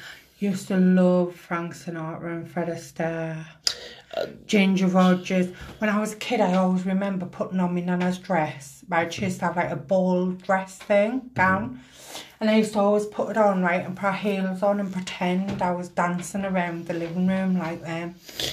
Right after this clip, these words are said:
Speaker 2: Yeah, because, I mean, them are the actors that started out at the end of the day,
Speaker 1: Mm.
Speaker 2: technically, um, because you wouldn't have the movies that
Speaker 1: Yeah.
Speaker 2: you see now
Speaker 1: Yeah.
Speaker 2: because of them.
Speaker 1: So
Speaker 2: But
Speaker 1: all of them,
Speaker 2: Uh-huh.
Speaker 1: I like. I could sit and watch them quite happily.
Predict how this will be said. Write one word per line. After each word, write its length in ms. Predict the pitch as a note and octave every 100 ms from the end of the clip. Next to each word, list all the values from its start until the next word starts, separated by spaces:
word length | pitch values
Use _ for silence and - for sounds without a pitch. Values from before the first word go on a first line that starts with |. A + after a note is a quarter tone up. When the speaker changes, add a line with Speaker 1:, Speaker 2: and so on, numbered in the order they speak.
| -
Speaker 2:
Yeah, 180 | - G#3+
because, 320 | G3 G#3+ G3+
I 60 | F#3+
mean, 220 | F#3+ F#3
them 140 | F#3
are 40 | F3
the 120 | D#3+
actors 320 | D#3 - D3+
that 160 | D3 C#3
started 480 | - C#3+ C3 C3 C3+
out 160 | D3+ A#2+
at 80 | G#2+
the 120 | A2
end 180 | G#2+ G#2+
of 60 |
the 80 | B3
day, 140 | F3
Speaker 1:
Mm. 60 | -
Speaker 2:
technically, 580 | C3+ C3+ - G2 G#2+ - - - _ -
um, 540 | A#2+ A2+ G#2 G2+ F#2 - _ _ _ -
because 280 | A#2+ C3
you 80 | A#2+
wouldn't 240 | A#2 A#2+ A2
have 220 | C#3 C3
the 60 | G2
movies 600 | G2+ G2 G2 F#2 - - _ _ _ _
that 160 | - G3+
Speaker 1:
Yeah. 180 | G#3+ D3+
Speaker 2:
you 80 | -
see 300 | - G#2+ G2
now 380 | G#2 A2+ F2+ F#2 - -
Speaker 1:
Yeah. 380 | G#3+ F#3 D3+ C3+
Speaker 2:
because 240 | C3 C#3 C3
of 60 |
them. 240 | G#2 F#2+ G2+ - - - -
Speaker 1:
So 100 | - E3
Speaker 2:
But 220 | - C#4
Speaker 1:
all 100 | B3
of 60 | A3+
them, 420 | A3 D#3 A#3 B3
Speaker 2:
Uh-huh. 280 | A#2 A2 G#2 - -
Speaker 1:
I 60 | C#4
like. 320 | E4+ A3 C#3+ - - _ _ A#3+
I 60 |
could 200 | A#3 C4+
sit 180 | - B3+
and 100 | A#3+
watch 220 | B3+ B3+
them 260 | F#3+ F3 G#3
quite 220 | - C#4+
happily. 440 | C#4 - D#3+ D3